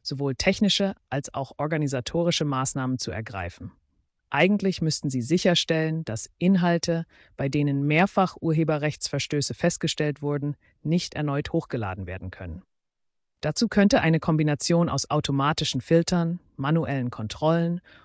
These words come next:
und einer engeren Zusammenarbeit mit den Rechteinhabern notwendig sein.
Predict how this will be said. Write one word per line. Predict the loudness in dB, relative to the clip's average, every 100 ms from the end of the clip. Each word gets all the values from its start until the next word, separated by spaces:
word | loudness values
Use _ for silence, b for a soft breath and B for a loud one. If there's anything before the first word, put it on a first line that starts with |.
| b
und | -8 -2
einer | 0 0 2
engeren | 4 4 4 0
Zusammenarbeit | 0 2 4 4 2 -2 -4 -4 -6 -8
mit | -8 -4
den | -6
Rechteinhabern | 2 2 2 -4 -6 -4 -6 -4 -4
notwendig | -2 -4 -6 -10 -10 -10
sein. | -10 -10 -12